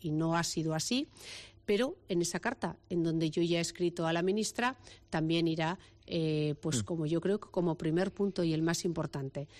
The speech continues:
Speaker 1: no solamente los espigones, que por supuesto que también, sino ese acceso peligroso y temerario que está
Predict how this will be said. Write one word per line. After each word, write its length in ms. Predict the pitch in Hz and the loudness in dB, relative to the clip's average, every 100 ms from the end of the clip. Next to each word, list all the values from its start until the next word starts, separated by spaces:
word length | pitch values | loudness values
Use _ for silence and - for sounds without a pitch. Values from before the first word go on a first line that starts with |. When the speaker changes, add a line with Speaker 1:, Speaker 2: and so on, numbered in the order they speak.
| - - | -16 -4
Speaker 1:
no 80 | 247 | -2
solamente 480 | - 269 240 226 214 | 0 2 2 0 0
los 180 | 202 196 | 0 -2
espigones, 560 | - 190 196 185 160 | -2 0 2 2 0
que 120 | - | -4
por 180 | 156 160 | -4 -4
supuesto 400 | - 165 175 170 | -4 -2 -2 0
que 100 | 160 | -4
también, 340 | 160 147 151 151 | -2 -2 0 -2
sino 240 | - 170 | 0 0
ese 200 | 185 - | 0 0
acceso 480 | 208 - 208 - 208 | -4 -4 -4 -2 -4
peligroso 920 | - 185 165 156 165 190 185 - 143 - - - - | -2 0 2 2 2 2 0 -4 -8 -12 -20 -20 -8
y 120 | 190 | -6
temerario 680 | - 151 147 175 156 147 147 - - - - | -2 0 2 2 0 -2 -6 -12 -20 -20 -6
que 120 | 170 | -2
está 400 | 156 - 175 | -2 0 0